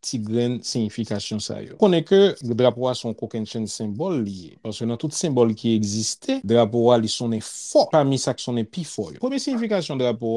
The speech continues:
a, te yon zouti ki te pèmèt ke nou te rekonsilye an tanke moun ki ta viv, euh, sou menm zile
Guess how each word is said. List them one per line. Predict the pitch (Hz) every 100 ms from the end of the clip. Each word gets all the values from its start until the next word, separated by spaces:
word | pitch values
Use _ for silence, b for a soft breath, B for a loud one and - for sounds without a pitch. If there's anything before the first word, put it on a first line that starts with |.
| 120
a, | 127 123
te | 147
yon | 147
zouti | 117 143 190
ki | 180
te | 156
pèmèt | 143 139
ke | 143
nou | 123
te | 127
rekonsilye | 120 123 113 - 123 151
an | 131
tanke | 123 120 123
moun | 110 127 269 339 269 127 113 -
ki | 120
ta | 127 110
viv, | 104 110 147 233 254 247 240 -
euh, | 117
sou | - 135
menm | 196 180
zile | 117 139 127 127